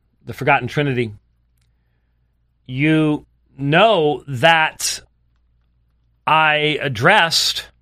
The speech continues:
the issue of John chapter fourteen, verse twenty-eight in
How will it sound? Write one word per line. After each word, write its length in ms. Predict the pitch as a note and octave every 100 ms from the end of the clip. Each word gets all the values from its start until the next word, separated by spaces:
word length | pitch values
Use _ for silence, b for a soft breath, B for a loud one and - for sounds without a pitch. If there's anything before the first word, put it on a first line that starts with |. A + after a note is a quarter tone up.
| _ _ _ _ _ _ _ _ _ _ _ _ _ _ _ _ - - _ _ _ _ _ _ _
the 340 | B2 D3 D3+
issue 420 | G#3+ - A3 E3 -
of 480 | D3 C#3 B2 A2+ _ _ -
John 360 | A2+ E3 G3 G3+
chapter 400 | F#3+ E3+ - C3
fourteen, 920 | - F3 C3 - E3+ D#3 B2 A2 G2+ _ _ _ _ _ _ _ _ _ _ -
verse 240 | D3+ E3+ -
twenty-eight 1000 | - E3+ D#3+ C3 - C3 B2 F#2+ - - _ _ _ _ _ - _ _ -
in 520 | C#3 D3 D3 C#3+